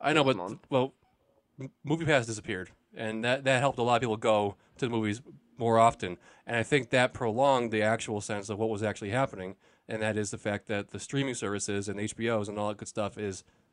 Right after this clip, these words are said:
Speaker 1: starting to really become much better. So you take away the, the easy way to get to the theaters,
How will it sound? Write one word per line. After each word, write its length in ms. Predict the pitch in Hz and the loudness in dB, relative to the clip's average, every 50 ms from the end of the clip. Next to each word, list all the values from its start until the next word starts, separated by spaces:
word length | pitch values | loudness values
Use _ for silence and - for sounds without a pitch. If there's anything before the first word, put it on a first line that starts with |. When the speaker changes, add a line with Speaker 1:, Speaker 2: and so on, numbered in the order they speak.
| _ | _
Speaker 1:
starting 420 | _ - - - 131 151 143 131 123 | _ -14 -8 -4 -2 -2 0 -2 -2
to 100 | 123 113 | -2 -2
really 300 | 107 120 123 117 113 110 | -2 0 0 0 0 -2
become 340 | 107 107 - 123 110 110 110 | -4 -6 -6 -8 -6 -6 -4
much 260 | 117 117 - - _ | -4 -6 -6 -6 _
better. 300 | - 143 123 104 92 90 _ _ _ _ | 0 0 2 0 -2 -6 _ _ _ _
So 140 | - - 123 | -10 -6 -6
you 60 | 113 | -4
take 200 | - 151 151 135 135 | -2 -2 -2 -2 0
away 200 | 131 135 131 123 | 0 0 0 0
the, 240 | 113 123 117 110 | 2 2 2 2
the 200 | 101 107 117 127 | 2 0 -2 -2
easy 160 | 156 165 147 156 | -2 -2 -2 0
way 140 | 127 117 | 2 2
to 60 | 107 107 | 2 2
get 100 | 107 - | 0 -2
to 60 | 101 | -4
the 80 | 98 95 | -6 -6
theaters, 500 | - - 98 95 98 101 104 113 - | -6 -6 -6 -4 -4 -2 -4 -4 -6